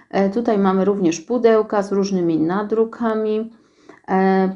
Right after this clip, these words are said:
pudełko będzie dziesięć złotych. E,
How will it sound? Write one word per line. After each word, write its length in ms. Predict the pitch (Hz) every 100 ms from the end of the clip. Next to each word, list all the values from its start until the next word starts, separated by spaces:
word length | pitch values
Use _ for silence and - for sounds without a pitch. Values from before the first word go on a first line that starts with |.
| -
pudełko 600 | 202 196 190 190 196 190
będzie 800 | 185 180 180 180 180 - 190 -
dziesięć 440 | 190 - 185 190
złotych. 580 | 208 254 262 427 - - _ _ _ _ _ _ _ _ _ _ _ _ _ _ _ _ _ _ _ - _ -
E, 240 | - -